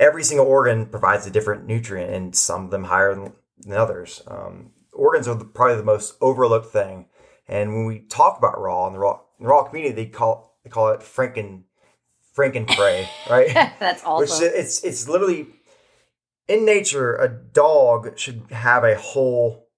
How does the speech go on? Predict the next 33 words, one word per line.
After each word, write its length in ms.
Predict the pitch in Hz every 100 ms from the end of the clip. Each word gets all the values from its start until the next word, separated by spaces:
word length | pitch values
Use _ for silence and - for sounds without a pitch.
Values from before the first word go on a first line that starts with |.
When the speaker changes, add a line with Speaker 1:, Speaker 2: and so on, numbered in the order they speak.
| _ _ _ -
Speaker 1:
a 120 | -
whole 240 | - 139
prey, 360 | - 120 110 101
you 60 | 107
know, 220 | 101 104
including 480 | 127 120 - 147 147
the 40 | 135
s-, 280 | - - -
including 480 | 113 127 123 139 151
the 80 |
skin, 260 | 143 - 120
including 340 | 113 117 135 139
the 60 |
fur, 320 | 127 110 110
including 440 | 107 107 123 123 123
the 80 | 113
feathers. 540 | 107 98 95 101 - _ _ _ _
That 300 | 113 113 -
is, 340 | 110 - - _ - - 64
it's 340 | - - -
high 240 | - 131
in 60 | 127
a 20 |
lot 120 | 110
of 60 | 113
different 240 | 113 117
nutrients, 460 | 135 175 110 92 -
and, 320 | 110 107 104 _ _ _ _ _ _ _ -
and 100 | 131
of 120 | 135
course, 340 | 135 147 139 -
you're 80 |
not, 260 | 135 123 -